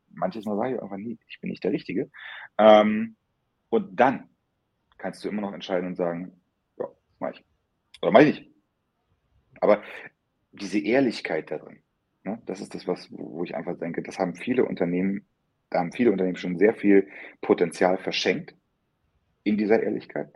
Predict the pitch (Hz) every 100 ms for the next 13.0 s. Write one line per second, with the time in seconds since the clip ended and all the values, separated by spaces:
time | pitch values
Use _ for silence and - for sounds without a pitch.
0 | - 87 - 78 92 104 107 101 101 -
1 | - - 85 82 90 90 104 117 104 110
2 | 107 - 95 101 104 95 95 92 90 87
3 | 87 87 87 85 - 113 82 143 139 147
4 | 151 92 131 - - 92 90 - 90 90
5 | 87 - _ - - 87 80 _ _ -
6 | 87 _ _ 76 76 71 - - 62 -
7 | - - - - - - - - 85 80
8 | 78 78 - 90 85 82 - 82 78 78
9 | 85 80 76 82 85 82 82 80 - 80
10 | - - - - - 76 98 - 95 82
11 | 78 135 - - - - _ - - -
12 | 82 90 87 90 95 - 101 131 156 -